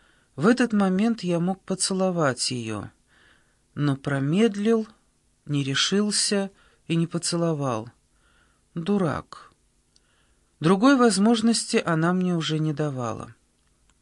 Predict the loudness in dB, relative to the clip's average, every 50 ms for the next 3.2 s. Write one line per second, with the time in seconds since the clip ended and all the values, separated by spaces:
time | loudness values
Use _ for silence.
0 | _ _ _ _ _ _ _ _ _ _ _ _ _ _ _ _ _ _ _ _
1 | _ _ 2 4 6 8 8 6 6 6 2 2 2 0 0 0 0 0 0 -2
2 | -2 -2 -2 -2 -2 -4 -2 -4 -2 -2 -4 -4 -4 -4 -4 -4 -4 -4 -4 -4
3 | -4 -6 -8 -10